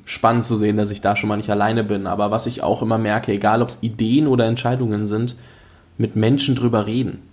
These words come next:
Ich glaube, die wenigsten von uns, äh, den wenigsten fällt so richtig einfach, über irgendwelche strukturellen, fundamentalen Veränderungen zu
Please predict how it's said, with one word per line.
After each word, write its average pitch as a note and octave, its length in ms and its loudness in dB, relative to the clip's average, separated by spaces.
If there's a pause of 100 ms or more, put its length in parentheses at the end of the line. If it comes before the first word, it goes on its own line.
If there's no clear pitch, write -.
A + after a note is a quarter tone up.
(200)
Ich - 120 -14
glaube, A2 240 2
die G#2 180 -6
wenigsten B2 680 -2 (760)
von G2+ 180 -4
uns, A#2+ 440 0
äh, - 380 -12 (520)
den A2 140 2
wenigsten B2+ 360 4
fällt G#2+ 240 0
so - 120 -2
richtig B2 340 0
einfach, C3+ 380 0
über A#2+ 160 2
irgendwelche A2 420 0
strukturellen, G#2+ 720 -2
fundamentalen A2 680 0
Veränderungen G#2+ 640 2
zu - 120 -4